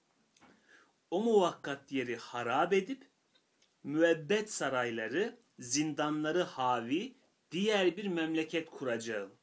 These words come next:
Hem o vaat ettiği şeyler ona gayet rahattır. Raiyetine gayet mühimdir. Vaadinde hulf ise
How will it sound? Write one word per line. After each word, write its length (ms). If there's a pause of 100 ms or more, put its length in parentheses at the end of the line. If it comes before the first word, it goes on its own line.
(1700)
Hem 280
o 160
vaat 320
ettiği 420
şeyler 480 (120)
ona 220
gayet 560
rahattır. 640 (760)
Raiyetine 640
gayet 560
mühimdir. 640 (720)
Vaadinde 580
hulf 360
ise 460